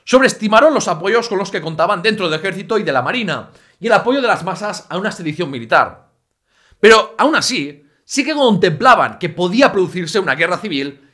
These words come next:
que durase algunas semanas o meses. Y aunque no lo hubieran hecho,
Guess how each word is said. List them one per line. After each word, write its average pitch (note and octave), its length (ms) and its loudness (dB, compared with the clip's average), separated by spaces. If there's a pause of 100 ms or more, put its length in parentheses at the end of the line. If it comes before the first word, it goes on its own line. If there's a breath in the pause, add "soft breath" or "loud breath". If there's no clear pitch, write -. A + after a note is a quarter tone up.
(120 soft breath)
que G#3+ 100 4
durase F#3+ 560 2
algunas G3 380 -2
semanas F3+ 400 -6
o C3 80 -8
meses. G#2 520 -12 (580)
Y A3 60 2
aunque A3 260 4
no F4 80 4
lo F#4+ 100 6
hubieran G#3+ 320 0
hecho, B2+ 460 -6